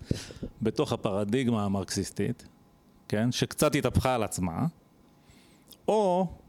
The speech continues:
כי מה שמעניין זה שהצד שתקף והשתמש בנשק הזה, שזה ביל אקמן, הוא לא ממשיך ככה. זאת,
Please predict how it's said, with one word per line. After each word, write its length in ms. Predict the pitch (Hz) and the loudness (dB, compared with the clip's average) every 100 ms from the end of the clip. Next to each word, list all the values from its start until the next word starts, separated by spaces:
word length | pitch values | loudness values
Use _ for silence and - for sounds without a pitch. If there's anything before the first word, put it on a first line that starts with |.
| - - - - - - | -20 -20 -20 -20 -18 -4
כי 120 | 131 | 2
מה 120 | 156 | 2
שמעניין 380 | 170 147 180 175 | 2 2 2 2
זה 80 | 131 | 2
שהצד 380 | 123 110 147 | 2 2 2
שתקף 520 | 139 143 123 190 202 120 | 2 0 0 4 2 2
והשתמש 420 | 110 - 120 160 | 0 2 2 2
בנשק 400 | 160 117 104 107 | 2 2 0 -2
הזה, 260 | 95 98 98 | -2 -2 -2
שזה 260 | 101 92 | 0 0
ביל 180 | 98 127 | 0 2
אקמן, 360 | 165 - 110 123 - _ - - - - - | 0 2 0 0 -6 _ -20 -20 -20 -20 -4
הוא 140 | 131 135 | 2 4
לא 120 | 170 | 4
ממשיך 440 | 180 151 185 - | 2 2 2 0
ככה. 280 | - 110 90 82 | 0 -2 -4 -8
זאת, 140 | 92 | -10